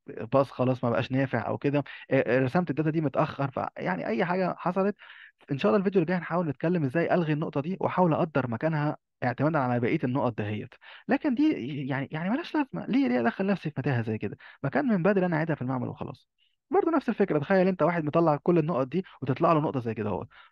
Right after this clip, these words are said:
هو هنا سهل يستبعدها لان عنده داتا كتير جدًا جنب بعضهم. لكن لو واحد مثلًا،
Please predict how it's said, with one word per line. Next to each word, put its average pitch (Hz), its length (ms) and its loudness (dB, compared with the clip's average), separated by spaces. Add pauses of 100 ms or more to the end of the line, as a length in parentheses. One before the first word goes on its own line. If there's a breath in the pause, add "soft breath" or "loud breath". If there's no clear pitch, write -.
هو 285 160 6
هنا 294 180 2
سهل 247 240 2
يستبعدها 123 580 0
لان 113 180 -2
عنده 165 200 0
داتا 165 200 0
كتير 160 200 0
جدًا 170 380 2
جنب 147 160 0
بعضهم. 107 400 -2 (380 loud breath)
لكن 269 260 0
لو 175 160 2
واحد 208 240 -2
مثلًا، 214 340 -4